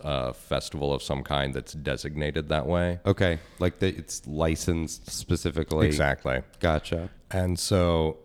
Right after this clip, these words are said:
Speaker 1: somewhere between those two things, uh, lies the truth, in addition to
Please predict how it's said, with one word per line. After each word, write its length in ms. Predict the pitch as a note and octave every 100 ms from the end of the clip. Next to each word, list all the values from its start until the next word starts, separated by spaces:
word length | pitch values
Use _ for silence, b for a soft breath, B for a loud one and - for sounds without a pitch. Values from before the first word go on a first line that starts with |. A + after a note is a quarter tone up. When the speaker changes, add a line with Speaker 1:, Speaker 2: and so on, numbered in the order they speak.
| - -
Speaker 1:
somewhere 520 | - B2+ B2 G#2 F2
between 400 | D#2+ - G2 E2+
those 280 | E2 D2+ -
two 220 | F2+ D2+
things, 720 | - D#2+ C#2 C#2 C2+ - - -
uh, 180 | E2+ C#2
lies 320 | B1+ D2+ C2+ -
the 100 | C#2
truth, 420 | E2 C#2+ C2+ - B B B B
in 200 | G2 F2+
addition 560 | E2 F2 - F2+ D#2 D2
to 600 | - D#2 D2 C#2+ C#2+